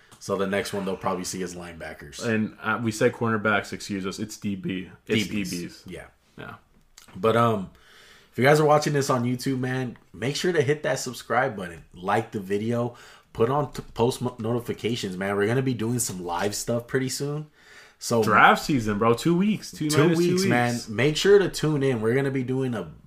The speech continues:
Speaker 1: big draft special after the draft. We're gonna have a bunch of guests on. We're gonna have live reactions of the first round. We're gonna be talking about picks,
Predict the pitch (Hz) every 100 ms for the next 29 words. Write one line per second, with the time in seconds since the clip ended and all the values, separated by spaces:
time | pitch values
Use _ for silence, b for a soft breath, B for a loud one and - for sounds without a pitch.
0 | - - 127 135 117 104 92 110 113 -
1 | 123 117 135 139 139 b b b - 110
2 | 127 - 143 143 135 147 143 160 - -
3 | b b b 107 120 117 123 110 92 -
4 | 107 110 110 98 107 107 - 110 101 101
5 | 98 107 101 90 - b b 87 90 98
6 | 113 107 113 101 104 104 - 110 107 101
7 | - B - 90 90 - 101 104 - 95
8 | 107 104 101 98 90 90 - 107 104 98
9 | 101 98 107 98